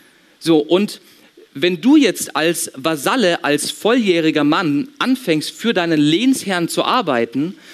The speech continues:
so das allererste Mal in der Audienz vor ihm erscheinst, dann machst du Folgendes oder hast du Folgendes gemacht in der Zeit. Du hast dich vor deinen Lehnsherrn hingekniet hast deine Hände gefaltet, der Lehnsherr hat seine Hände aufgemacht und du hast deine gefalteten Hände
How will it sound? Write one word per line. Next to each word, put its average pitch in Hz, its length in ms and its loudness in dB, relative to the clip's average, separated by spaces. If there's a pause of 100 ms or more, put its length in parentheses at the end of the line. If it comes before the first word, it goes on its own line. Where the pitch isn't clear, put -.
(120)
so 160 160 0
das 156 140 -2
allererste 185 600 -2
Mal 170 280 0
in 151 40 -2
der 143 180 -2
Audienz 151 460 0
vor - 240 -2
ihm 160 140 2
erscheinst, 151 680 -4 (1300)
dann 151 140 0
machst 180 240 -4
du 180 60 -4
Folgendes 165 760 -2
oder 127 140 0
hast 185 200 -4
du 170 40 -6
Folgendes 151 440 0
gemacht 185 340 -4
in 160 40 -2
der 139 120 0
Zeit. 127 360 -4 (320)
Du 156 120 2
hast 202 140 -2
dich 180 120 -4
vor 220 260 -2
deinen 170 180 0
Lehnsherrn 175 500 0
hingekniet 185 800 2 (540)
hast 156 200 -4
deine 156 160 0
Hände 185 320 0
gefaltet, 156 760 -2 (400)
der 160 80 4
Lehnsherr 180 440 2
hat 147 160 -2
seine 180 240 -2
Hände 151 300 0
aufgemacht 151 560 -2
und 147 60 0
du 147 80 0
hast 160 120 -2
deine 147 220 -2
gefalteten 214 580 -4
Hände 147 460 0